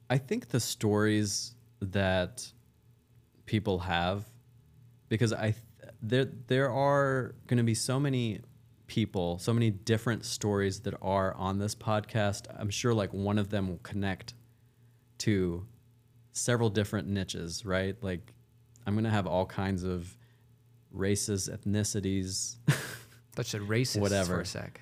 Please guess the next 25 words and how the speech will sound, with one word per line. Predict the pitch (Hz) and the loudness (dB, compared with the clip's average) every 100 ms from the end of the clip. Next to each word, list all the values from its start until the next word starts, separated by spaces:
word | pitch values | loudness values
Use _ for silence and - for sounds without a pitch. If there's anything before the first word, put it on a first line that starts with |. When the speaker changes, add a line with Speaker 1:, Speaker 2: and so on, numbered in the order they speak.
| - | 2
Speaker 1:
I | 127 | 4
only | 156 139 | 6 6
have | 117 110 98 | 6 4 4
racists | 101 101 110 98 95 | 2 2 0 -4 -2
on | 87 | -2
this | 85 | -4
podcast. | - 90 92 90 98 - - - - - - _ _ - | -4 -6 -4 -6 -6 -6 -10 -16 -20 -20 -20 _ _ -4
Um, | 101 104 101 107 | 2 4 4 4
<laughs> | 104 - - - | 2 -2 -12 -14
just | - - | -10 -6
kidding. | 90 90 - - - - - - - 208 165 143 | -4 -6 -8 -16 -20 -20 -20 -12 -8 -4 -6 -2
No, | - 131 120 | 6 8 10
I, | 113 123 117 | 8 6 4
I | |
think | 127 160 151 131 | 6 4 2 0
that | 117 | 2
there | 110 123 | 6 6
will | |
be | 110 139 | 6 4
such | - 113 | 4 2
a | 104 | 2
variety | 98 95 95 92 | 2 4 4 2
of | 87 | -2
stories | - 101 98 90 92 | -2 0 0 0 -2
that | 92 | -4